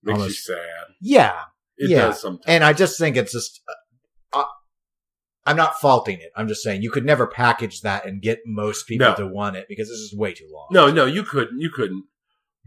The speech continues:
Speaker 1: But
Speaker 2: But it is thorough.
Speaker 1: it is very thorough. But now there's a new person coming to the thing. C B S.
Speaker 2: C B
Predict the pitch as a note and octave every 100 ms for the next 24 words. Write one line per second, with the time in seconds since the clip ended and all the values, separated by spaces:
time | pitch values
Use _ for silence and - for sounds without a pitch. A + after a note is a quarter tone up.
0 | A#2+ - G#3+ A3 A2+ - - - _ E3
1 | G#3+ B3 - B2+ - _ _ - E3 F3
2 | D3 F#3 F3+ D#3+ F3+ C#3 G2 E2+ - _
3 | _ _ _ _ _ - C#3+ C3+ C#3 E3
4 | F#3+ F3 A#2 G2 F#2+ G2 _ _ _ _
5 | _ _ _ _ _ B2+ B2 B2 A#2 A#2
6 | B2 B2 - A2+ G#2 A2 G#2 G2 G2 F#2+
7 | G2 F#2 G2+ F2+ F#2 G#2 - _ _ _
8 | _ _ - - - A3+ A3+ G#3+ G#3 -
9 | - - - - - - C4 F#3+ B2+ G2
10 | E2 -